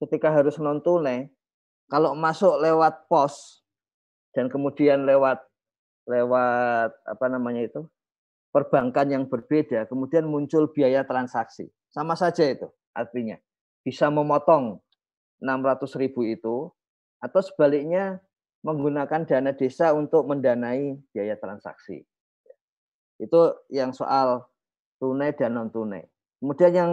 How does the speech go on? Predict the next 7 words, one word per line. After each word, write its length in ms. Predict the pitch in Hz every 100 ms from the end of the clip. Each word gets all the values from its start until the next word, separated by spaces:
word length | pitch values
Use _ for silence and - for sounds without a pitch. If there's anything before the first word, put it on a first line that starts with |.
| 165
sering 240 | 156 165
dikritik 560 | 160 147 151 151 175 170
juga 320 | 151 156 156
adalah 480 | 151 147 151 151 - -
nik. 400 | 151 156 151 139 - - _ _ _ _ _ _ _ _ _ _ _ _ _ _ _ _ _ _ _ _
Sebetulnya 480 | 160 175 202 220 214
ini 320 | 220 233 202